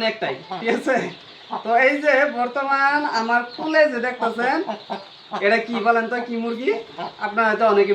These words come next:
বুঝেই গেছেন, এটা হইতেছে আপনার কলম্বিয়া ব্রাহ্মা অরিজিনাল ব্রিড। দেখেন আপনারা, তো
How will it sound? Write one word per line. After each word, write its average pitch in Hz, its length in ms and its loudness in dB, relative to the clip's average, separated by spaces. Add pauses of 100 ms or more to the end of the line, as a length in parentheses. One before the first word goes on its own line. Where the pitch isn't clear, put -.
বুঝেই 190 300 2
গেছেন, 160 260 -4 (600)
এটা 208 180 4
হইতেছে 247 400 0
আপনার 269 320 2 (1040)
কলম্বিয়া 269 500 4 (160)
ব্রাহ্মা 214 360 4 (840)
অরিজিনাল 226 540 2
ব্রিড। 180 200 6 (520)
দেখেন 185 240 -2 (100)
আপনারা, 151 280 -4 (760)
তো - 40 -8